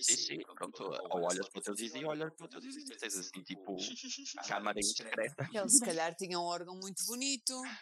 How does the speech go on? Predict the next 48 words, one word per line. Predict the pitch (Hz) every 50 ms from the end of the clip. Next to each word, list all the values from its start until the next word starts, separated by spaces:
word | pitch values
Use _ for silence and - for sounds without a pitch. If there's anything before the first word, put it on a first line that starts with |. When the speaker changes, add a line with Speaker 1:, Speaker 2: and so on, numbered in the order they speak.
| - - - - -
Speaker 1:
Ah | 226 -
pá, | - 180 - -
não | - - 113 123
sei, | - - 240 233 - 98
eu | 107 117 139
acho | 151 - 123
que | 127 123
a |
ele | 110 104 117 117
devia | 113 117 117 120
lhe | 117
dar | 120 120 117
para | 117 120 113
a | 120
cabeça, | 117 117 117 120 120 120 120 117 117
porque | 117 - 110 101
ele | 98 104
era | 104 104
mesmo | 110 117 123 131 123
muito | 127 127 135 - - -
baixinho. | - 113 127 - - - - 160 170 175 170 170 190 - - - - - - _ _ _ _ _ _ _ _
E | 190 180
pronto, | - - 104 95 85 80 82 87 87 90
e | 95 98 92
é, | 90 90 90 90 - - - - - -
era | 95 95 98 104
os, | 104 101 - - - - -
é | - 90
os | 90 92 101
espelhos | - 90 90 90 90 90 90 90
da | 98 92
minha | 92 90 90 -
casa, | - 78 80 80 - 87
como | 87 92 95 92
é | 95
evidente, | 95 95 90 95 92 92 101
o | 104 92
da | 95 92 90 90
casa | - - 92 95 98 98 95
de | 98
banho, | 98 98 90 85 85
então | 85 - 82 82
por | - - -
causa | - 82 82 90 85
do | 85 85 82
barbequim | 87 90 90 90 - - - - 98 90 90
finalmente | - - - 110 101 98 98 92 92 95 95 87 87 87 - - - - 87
subiu | 87 85 78 78 80 78 78 78 78 78 78 73